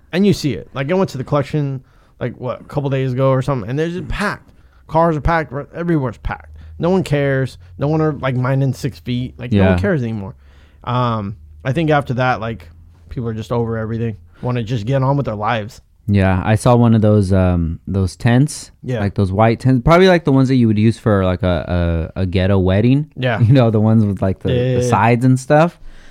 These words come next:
Speaker 2: But it was fully encased, and it, it said, uh, the meme said, like, "You're not allowed to eat inside. You're only allowed to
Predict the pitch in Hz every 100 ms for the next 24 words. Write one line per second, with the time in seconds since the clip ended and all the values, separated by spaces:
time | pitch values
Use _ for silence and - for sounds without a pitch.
0 | - - 131 120 - 151 147 135 120 110
1 | 127 135 101 - - 107 107 104 104 104
2 | 87 - 110 107 104 95 - 101 95 92
3 | 87 92 95 101 101 98 - 98 92 92
4 | 90 - - - - - 107 107 120 123
5 | 120 113 117 - 101 113 113 120 117 104
6 | 98 90 87 98 104 107 110 101 101 98
7 | 101 -